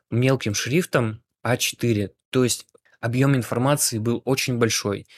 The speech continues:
и к тому же он был переполнен различными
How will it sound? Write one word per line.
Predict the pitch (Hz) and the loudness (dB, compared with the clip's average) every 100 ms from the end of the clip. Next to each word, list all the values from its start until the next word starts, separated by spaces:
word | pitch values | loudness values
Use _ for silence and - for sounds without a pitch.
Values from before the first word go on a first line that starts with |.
| - | -12
и | - | -12
к | - | -4
тому | 120 160 | 0 2
же | 170 131 | 2 0
он | - 120 117 | 0 0 2
был | 107 | 0
переполнен | 101 110 110 - 143 135 107 | 0 -4 -4 0 2 2 0
различными | 101 104 120 - 110 101 | -4 -4 -6 -4 -2 -4